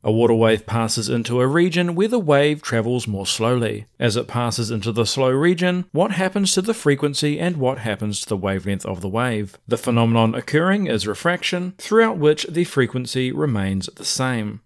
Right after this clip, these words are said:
Because we know that our wave speed is our frequency times wavelength,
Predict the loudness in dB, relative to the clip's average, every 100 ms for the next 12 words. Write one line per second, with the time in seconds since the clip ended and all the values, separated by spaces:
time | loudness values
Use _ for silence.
0 | 0 4 4 4 4 4 4 4 2 0
1 | 0 2 2 2 0 0 0 0 -2 -2
2 | 0 -2 -2 0 0 -2 -6 -4 -4 -6
3 | -4 -2 -2 -4 -2 0 0 -2 -4 -8